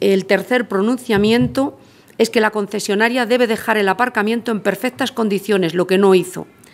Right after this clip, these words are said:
demostrado que los desperfectos que se han produ-, se han producido por un déficit de conservación en las instalaciones,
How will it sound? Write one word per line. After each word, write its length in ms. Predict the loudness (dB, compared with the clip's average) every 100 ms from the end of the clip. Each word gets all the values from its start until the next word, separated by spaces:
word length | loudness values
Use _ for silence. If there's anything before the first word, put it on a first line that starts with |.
| -20 -20 -20 -20 -20 -20 -6
demostrado 680 | 2 4 4 2 0 2 0
que 120 | -2
los 160 | -2 -2
desperfectos 840 | -6 -4 -6 -2 -2 -2 -6 -4
que 120 | -6
se 120 | -2
han 140 | -2 0
produ-, 320 | 0 0 -2
se 120 | -2
han 100 | 0
producido 460 | 2 0 0 0 2
por 160 | 2
un 120 | 2 2
déficit 480 | 2 0 -4 -2
de 100 | -2
conservación 640 | 0 0 0 -2 0 2 4
en 100 | 2
las 160 | 0
instalaciones, 760 | -4 -2 0 0 0 0 -2